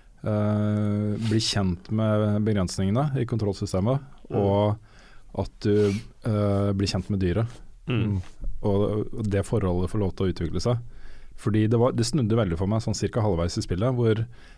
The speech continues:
Speaker 1: selv om en del av de tekniske problemene er der, og de er ikke så store som man kan få inntrykk av,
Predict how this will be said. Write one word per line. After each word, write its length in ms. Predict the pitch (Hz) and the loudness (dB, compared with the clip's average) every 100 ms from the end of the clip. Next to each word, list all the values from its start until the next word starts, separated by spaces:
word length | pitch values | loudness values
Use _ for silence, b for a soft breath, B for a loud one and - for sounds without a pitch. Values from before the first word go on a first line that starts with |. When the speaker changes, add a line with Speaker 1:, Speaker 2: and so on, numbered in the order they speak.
| - | -6
Speaker 1:
selv 240 | - 107 | 0 2
om 280 | 120 151 151 | 2 2 2
en 80 | 151 | 2
del 160 | 123 104 | 2 2
av 80 | 110 | 2
de 100 | 107 | 0
tekniske 720 | 107 - 95 - 107 101 98 | -2 -2 -4 -2 0 2 2
problemene 380 | 107 92 90 87 | 2 2 0 0
er 140 | 92 | 0
der, 160 | 113 127 | 0 2
og 80 | 110 | 0
de 80 | |
er 80 | - | 0
ikke 160 | 117 160 | 0 -2
så 380 | - - 143 151 | 0 0 2 2
store 460 | - 147 110 98 110 | 0 0 2 2 0
som 160 | 123 | 0
man 80 | 123 | 0
kan 140 | 123 117 | -2 0
få 140 | 117 | 0
inntrykk 220 | 101 85 | 0 0
av, 180 | 117 127 | 2 0